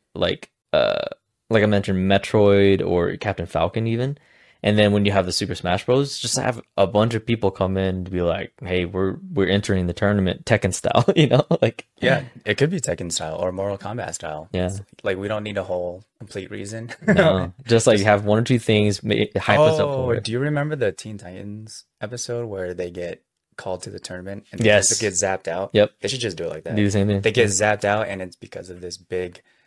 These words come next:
Speaker 1: It's probably because of
Speaker 2: overseeing
Speaker 1: Ganon.
Speaker 2: Huh?
Speaker 1: It's probably because of Ganondorf.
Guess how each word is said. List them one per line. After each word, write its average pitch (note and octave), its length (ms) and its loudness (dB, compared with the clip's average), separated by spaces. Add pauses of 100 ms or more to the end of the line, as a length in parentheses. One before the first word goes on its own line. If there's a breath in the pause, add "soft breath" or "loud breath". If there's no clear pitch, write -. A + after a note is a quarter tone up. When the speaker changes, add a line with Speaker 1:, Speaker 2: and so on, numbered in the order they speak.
(260)
Speaker 1:
It's A#2 100 2
probably A2 340 4
because G#2+ 180 4
of G2 60 4
Speaker 2:
overseeing F#2+ 520 0
Speaker 1:
Ganon. F#2 460 -2 (380)
Speaker 2:
Huh? A2 200 -12 (180)
Speaker 1:
It's - 80 -8
probably G2+ 260 4
because F2+ 220 0
of E2+ 100 -4
Ganondorf. E2+ 520 -4